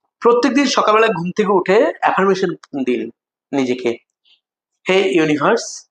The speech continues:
তোমাকে অসংখ্য ধন্যবাদ জানাই, আমি এই মুহূর্ত থেকে প্রত্যেকটা কাজে সফল হচ্ছি, আমি দারুণ আছি, আমি খুব হাসি খুশি আছি, আমার প্রত্যেকটা কাজ আমি যথা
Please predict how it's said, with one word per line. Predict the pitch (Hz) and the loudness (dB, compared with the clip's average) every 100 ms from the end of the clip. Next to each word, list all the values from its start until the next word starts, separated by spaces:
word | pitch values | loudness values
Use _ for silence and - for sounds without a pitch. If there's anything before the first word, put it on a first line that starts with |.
| _ _ | _ _
তোমাকে | 139 139 - | -4 0 0
অসংখ্য | 151 - 160 143 | 0 -2 -2 -2
ধন্যবাদ | 135 135 135 | 0 2 2
জানাই, | 135 127 127 123 _ _ - | 2 0 -2 -4 _ _ -4
আমি | - 127 139 175 _ _ _ - | -2 0 -2 -4 _ _ _ -2
এই | 156 202 | 0 2
মুহূর্ত | 180 180 170 | 0 -2 -4
থেকে | 156 143 117 117 _ _ - | -6 -4 -4 -4 _ _ -4
প্রত্যেকটা | 165 165 170 165 | -2 -2 -4 -2
কাজে | 156 147 | -2 -2
সফল | - 117 - 120 123 _ _ _ _ - | -2 -4 0 -2 -2 _ _ _ _ -10
হচ্ছি, | - - - 107 _ - - - | -8 -8 -10 -12 _ -20 -14 -4
আমি | 147 151 - | 0 0 2
দারুণ | 143 160 180 | 2 2 2
আছি, | 147 - | 0 0
আমি | 139 | -2
খুব | 131 151 | -2 -2
হাসি | 117 - 180 | -2 -4 -4
খুশি | 156 156 | 0 0
আছি, | 131 123 - - - | 0 -4 -10 -14 -6
আমার | - 160 160 | 0 0 2
প্রত্যেকটা | 165 - 185 190 - | 0 2 0 0 2
কাজ | 151 147 143 | 2 2 2
আমি | 139 147 | 0 2
যথা | 135 - 147 | 2 2 2